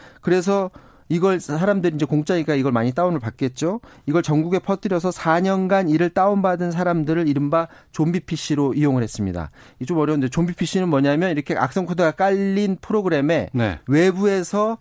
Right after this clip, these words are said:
Speaker 1: 나쁜 마음을 먹은 사람들이 자기 컴퓨터인 것처럼 몰래 들어가서 조종을 할 수 있는 게 바로
Speaker 2: 음.
Speaker 1: 좀비 피씨인데, 그래서 이 좀비 피씨를 원격 조종해서 피의자들이 주요 포털 사이트 아이디나 비밀번호,
Speaker 2: 네.
Speaker 1: 뭐 전화번호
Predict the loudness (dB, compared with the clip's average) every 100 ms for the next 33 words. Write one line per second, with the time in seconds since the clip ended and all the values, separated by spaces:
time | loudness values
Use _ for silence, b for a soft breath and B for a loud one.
0 | B -6 -4 -2 2 2 2 0 -2 -4
1 | 0 0 2 0 0 0 0 -2 -4 -6
2 | -6 -4 -4 -4 -12 -4 -2 -2 -2 -2
3 | -2 2 2 2 0 -2 -2 -4 -4 -2
4 | 0 0 -2 -2 -2 -2 0 0 0 0
5 | -2 -4 -8 -6 -4 -2 -4 -6 B B
6 | B B -2 0 2 0 0 -2 -4 B
7 | -2 0 0 -2 -4 -2 -2 0 2 2
8 | 2 2 0 -2 -2 0 0 0 -2 -4
9 | -6 b _ -4 -2 0 0 2 2 0
10 | -2 b b -14 -4 0 0 -4 -4 -4
11 | -2 -4 -4 -2 0 0 0 0 0 0
12 | -2 0 0 0 -2 -2 -4 -6 -4 -2
13 | -2 -4 0 0 0 -2 -4